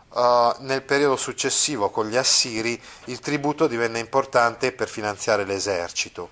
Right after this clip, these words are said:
ma in un primo tempo diventa un semplice atto di sottomissione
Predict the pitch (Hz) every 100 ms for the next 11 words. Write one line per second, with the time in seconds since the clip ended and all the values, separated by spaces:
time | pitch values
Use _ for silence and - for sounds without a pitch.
0 | - - - - - 120 139 127 117 104
1 | 95 87 - - - 120 127 139 156 165
2 | 151 151 151 156 123 127 120 120 110 -
3 | - 123 120 - 147 147 117 123 123 123
4 | 104 95 - 120 139 160 - 170 160